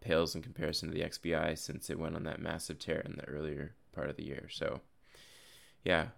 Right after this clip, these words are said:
uh, volatility continues to get crushed, although we saw a bit of a, bit of a spike in the X B I vol, so, uh, we'll see if that materializes into anything, but it really looks like we're, we're starting to hit, uh,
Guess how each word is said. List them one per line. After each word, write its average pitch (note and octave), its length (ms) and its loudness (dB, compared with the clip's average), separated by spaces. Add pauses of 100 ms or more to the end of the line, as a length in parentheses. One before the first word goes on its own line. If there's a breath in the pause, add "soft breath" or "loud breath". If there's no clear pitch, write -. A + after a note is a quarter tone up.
(120)
uh, D#2+ 160 0
volatility F#2 560 4
continues E2+ 480 -4
to - 60 -12
get - 200 -2
crushed, G2 420 0
although D#2+ 300 0
we D#2+ 160 -4
saw E2 380 2
a - 60 -4
bit F#2 200 2
of A2 100 2
a, F2 300 2 (160)
bit A2 100 4
of A#2+ 80 4
a A#2 40 2
spike E2+ 520 2
in E2 160 -2
the D#2+ 180 -4
X E2+ 180 -6
B E2+ 180 0
I E2+ 160 4
vol, F#2 320 2
so, E2 440 2 (540 soft breath)
uh, D2+ 200 -2
we'll F#2+ 100 0
see F#2 180 0
if F2 100 0
that F2 140 6
materializes E2 760 0
into D#2+ 220 -4
anything, F2 520 -2
but - 300 0 (380 loud breath)
it - 60 0
really G2+ 160 6
looks F2+ 240 2
like E2+ 220 2
we're, D#2+ 240 4
we're E2 100 -2
starting D#2+ 280 -2
to D#2+ 60 0
hit, D#2+ 360 2 (220)
uh, C2+ 320 0